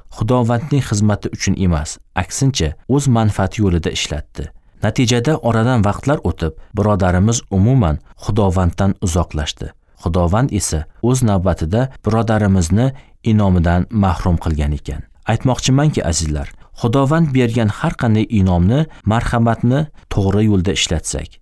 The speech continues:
Otamiz yanada barakalaydi. Aziz birodar, agar kimdir Xudovanddan inomlar haqida so'ragan bo'lsa-yu, Xudovand inom ato etgan bo'lsa, ruhning inomlari namoyon bo'lgani uchun albatta Otamizga minnatdorchilik bildiring.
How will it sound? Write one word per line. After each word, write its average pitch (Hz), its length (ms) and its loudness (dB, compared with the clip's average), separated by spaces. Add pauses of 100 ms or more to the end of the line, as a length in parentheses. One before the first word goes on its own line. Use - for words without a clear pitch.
Otamiz 101 520 0
yanada 87 380 2
barakalaydi. 85 680 -2 (240)
Aziz 107 400 0
birodar, 82 440 0 (240)
agar 113 300 0
kimdir 135 500 0 (200)
Xudovanddan 139 880 0
inomlar 131 460 2
haqida - 360 -4
so'ragan 113 520 0
bo'lsa-yu, 92 480 0 (180)
Xudovand 104 680 0
inom 120 340 2
ato 117 240 0 (100)
etgan 127 400 0
bo'lsa, 92 320 0 (320)
ruhning 147 460 2
inomlari 110 560 4
namoyon 101 520 2
bo'lgani 98 360 2
uchun 82 340 -2 (220)
albatta 98 500 0
Otamizga 90 680 0 (360)
minnatdorchilik 107 840 2
bildiring. 78 380 -4